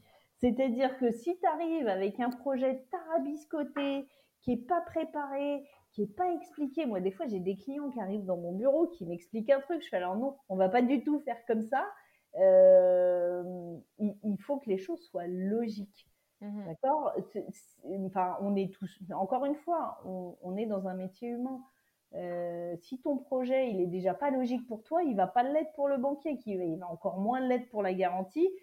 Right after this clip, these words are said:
Speaker 1: et donc il a, euh, zéro chance de sortir.
Speaker 2: Mhm.
Speaker 1: Donc, premier conseil, projet logique et bien expliqué. Et deuxième conseil, effectivement, projet préparé. D'accord ? Donc,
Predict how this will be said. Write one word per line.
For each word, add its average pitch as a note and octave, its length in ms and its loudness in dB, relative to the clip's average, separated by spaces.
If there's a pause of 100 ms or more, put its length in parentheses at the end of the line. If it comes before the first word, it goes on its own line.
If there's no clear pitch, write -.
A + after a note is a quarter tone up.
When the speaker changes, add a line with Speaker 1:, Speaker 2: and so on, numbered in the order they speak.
(100)
Speaker 1:
et F#3 80 0
donc C4 220 -2
il G#3 120 0
a, F#3 360 4
euh, F3 100 -2
zéro F#3+ 260 0
chance C4 300 -8
de A3 100 -8
sortir. - 420 -16 (180)
Speaker 2:
Mhm. G#3 240 -12
Speaker 1:
Donc, F#3+ 160 0 (340)
premier D#4 480 0
conseil, B3+ 560 -2
projet G#3+ 560 -4
logique A3 640 -2 (260)
et F#3 60 -6
bien A3 260 -4
expliqué. G3+ 600 -10 (800)
Et G#3+ 120 0
deuxième A3+ 540 0
conseil, G3 340 -6
effectivement, F3+ 500 -6
projet G#3+ 480 -4 (200)
préparé. G#3 580 -4 (840)
D'accord ? F#3 440 0
Donc, F#3 200 0